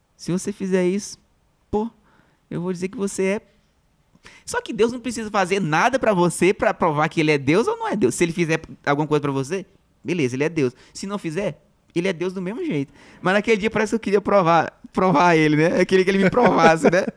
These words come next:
<laughs> Cara, eu mentalizei isso, né? Renatão,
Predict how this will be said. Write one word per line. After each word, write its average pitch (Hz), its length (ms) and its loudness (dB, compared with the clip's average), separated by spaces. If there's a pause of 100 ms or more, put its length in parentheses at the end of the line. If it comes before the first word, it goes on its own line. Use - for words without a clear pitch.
(220)
<laughs> - 320 -20
Cara, 156 480 4
eu 160 140 4
mentalizei 226 640 2
isso, 143 220 2
né? 127 200 -2 (1600)
Renatão, 135 600 0